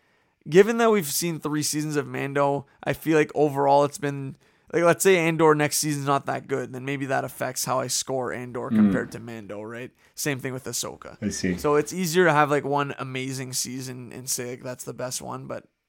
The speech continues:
Speaker 1: I s-, I stand by it for now. So,
Speaker 2: Yeah, okay.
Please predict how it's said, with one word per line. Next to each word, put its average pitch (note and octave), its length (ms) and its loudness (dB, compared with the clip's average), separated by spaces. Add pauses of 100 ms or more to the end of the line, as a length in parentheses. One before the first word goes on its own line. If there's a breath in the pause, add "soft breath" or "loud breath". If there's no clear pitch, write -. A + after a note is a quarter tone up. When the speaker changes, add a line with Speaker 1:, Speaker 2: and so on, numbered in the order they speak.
(100)
Speaker 1:
I A#2+ 100 -10
s-, - 280 -8 (300)
I B2+ 140 -8
stand A#2 340 -10
by D2+ 160 -12
it - 100 -20
for - 160 -20 (140)
now. - 140 -20 (760 soft breath)
So, G2+ 60 2
Speaker 2:
Yeah, G2 160 2
okay. - 160 -8